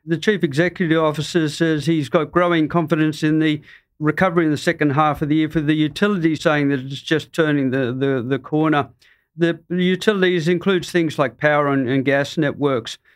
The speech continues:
Uh, what we saw is Downer shares up in the order of twelve percent.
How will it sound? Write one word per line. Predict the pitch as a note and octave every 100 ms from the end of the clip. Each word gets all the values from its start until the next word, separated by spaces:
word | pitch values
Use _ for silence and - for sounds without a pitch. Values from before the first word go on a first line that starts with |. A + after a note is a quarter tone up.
| _ -
Uh, | D#3+
what | D#3+ F#3
we | F3
saw | E3+ G3+ F#3+
is | F3 D#3
Downer | F3+ F3+ F3+
shares | - F#3 F3
up | F#3 F3+
in | F#3
the | F3+
order | F3+ F3
of | E3+
twelve | - G3 E3
percent. | D#3+ - G#3+ E3